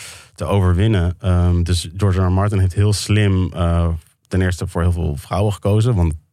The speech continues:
het patriarchaat. Eh, maar ook over mannen die een soort van een achterstand hadden. Dus je hebt de bastard, je hebt een dwarf, je hebt, eh, iemand die zijn hand kwijtraakt. Eh, het, het gaat echt over, eh,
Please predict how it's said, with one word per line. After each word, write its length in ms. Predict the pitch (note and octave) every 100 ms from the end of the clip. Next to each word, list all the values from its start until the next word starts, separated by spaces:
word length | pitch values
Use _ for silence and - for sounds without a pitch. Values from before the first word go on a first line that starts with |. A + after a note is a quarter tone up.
| _
het 140 | F2+
patriarchaat. 680 | D#2+ D#2 - D2 G#2+ A#2+ C3 - - - -
Eh, 260 | - F2+ F2+
maar 180 | F#2 F2+
ook 180 | A#2 F#2+
over 580 | F#2 F2+ F#2 F2+ E2+ - F2+
mannen 440 | F#2+ G2 A2+ G2
die 300 | F#2 F2+ E2 _ _
een 80 | -
soort 180 | - G2
van 380 | F2+ F2 E2+ E2
een 280 | F2+ E2+ E2 - - -
achterstand 560 | G2 - F#2+ - F2
hadden. 220 | E2+ F2 G2+
Dus 100 | F2
je 60 |
hebt 100 | F2 F#2+
de 20 |
bastard, 560 | G2 F#2+ F#2 F#2+ F#2 F2
je 60 |
hebt 160 | E2+ -
een 100 | G2
dwarf, 520 | G#2 G2+ F#2+ F#2+ -
je 100 | F#2
hebt, 260 | F2 E2+ -
eh, 280 | F2+ F2 F2 F2 - - _
iemand 440 | - F#2+ F2+ - -
die 240 | F2+ G2
zijn 140 | G2+
hand 220 | G2+ A2 G#2
kwijtraakt. 640 | G2 F#2+ F#2+ F2+ F2+ -
Eh, 160 | F2+ F#2 D#2 - G#2
het, 220 | A2+ -
het 240 | G#2 G2+ G#2
gaat 180 | G2+ G#2+
echt 140 | G2+
over, 540 | G#2+ F#2 F#2 F#2 F#2
eh, 100 | -